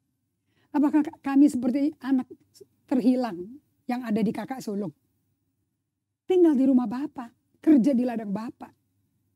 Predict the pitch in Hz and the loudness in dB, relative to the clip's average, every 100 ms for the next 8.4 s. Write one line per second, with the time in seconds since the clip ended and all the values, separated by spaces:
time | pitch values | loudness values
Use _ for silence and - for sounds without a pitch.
0 | _ _ _ _ - 214 202 269 262 254 | _ _ _ _ -6 -4 -4 -6 -6 -8
1 | 233 226 208 320 - _ _ 208 208 185 | -8 -8 -10 -14 -20 _ _ -12 -12 -12
2 | - _ _ _ _ _ _ _ - 247 | -20 _ _ _ _ _ _ _ -6 -4
3 | 254 277 269 269 233 240 240 294 294 254 | 2 6 6 4 -8 -12 -2 2 2 0
4 | 175 _ _ _ _ _ _ _ 262 262 | -8 _ _ _ _ _ _ _ -4 -2
5 | 262 320 _ 254 262 - 233 180 269 254 | -2 -6 _ -2 -2 0 0 2 0 -2
6 | 269 247 233 247 208 202 277 220 220 180 | 2 2 2 0 -4 -8 -8 -10 -10 -10
7 | 202 190 302 294 285 285 294 - 220 277 | -10 -8 -6 -6 -6 -8 -8 -6 -6 -6
8 | 277 - 269 | -12 -14 -14